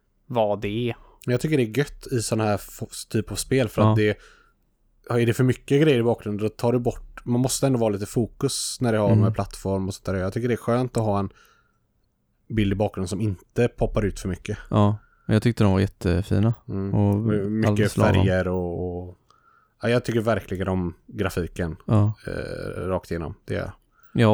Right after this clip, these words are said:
Speaker 3: och alla animationer på alla karaktärer och alla karaktärsdesignen tycker
Speaker 2: Mm.
Speaker 3: jag också är, ja,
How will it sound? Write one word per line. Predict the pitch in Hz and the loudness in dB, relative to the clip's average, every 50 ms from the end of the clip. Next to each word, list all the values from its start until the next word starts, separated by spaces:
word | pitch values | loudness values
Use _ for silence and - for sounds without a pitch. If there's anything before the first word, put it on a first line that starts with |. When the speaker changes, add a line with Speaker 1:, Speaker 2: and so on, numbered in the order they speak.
| 110 110 107 | 6 6 4
Speaker 3:
och | - - - | 4 2 2
alla | 87 98 101 104 101 98 90 - | 2 2 4 4 2 2 2 2
animationer | - - 104 101 101 98 - - - 107 101 98 98 95 95 98 101 | 2 2 4 4 4 2 2 2 2 2 4 4 4 4 4 2 2
på | 101 - | 2 2
alla | 101 98 95 95 95 95 95 95 95 95 95 | 2 2 2 2 2 2 4 4 4 2 0
karaktärer | - - 101 92 95 - - - 104 95 90 90 92 92 98 98 | 0 0 0 0 0 0 0 2 2 4 4 4 4 4 4 4
och | 98 95 95 | 4 4 4
alla | 98 95 92 92 | 4 2 0 0
karaktärsdesignen | - 92 92 95 - - 101 90 92 - - - - - - 95 90 90 92 95 101 101 101 104 | 0 0 0 0 0 0 0 0 0 0 -2 -4 -2 -2 0 0 2 2 2 2 2 2 2 0
tycker | - 104 | 0 -2
Speaker 2:
Mm. | 104 95 | 0 0
Speaker 3:
jag | 92 98 | 0 -2
också | - - - - 101 101 | -2 -6 -4 0 2 2
är, | 104 104 101 95 92 92 107 - _ _ _ _ _ _ _ _ _ _ _ _ _ _ | 4 4 4 2 2 2 0 -2 _ _ _ _ _ _ _ _ _ _ _ _ _ _
ja, | - - 98 98 104 110 107 | 0 2 2 4 4 2 2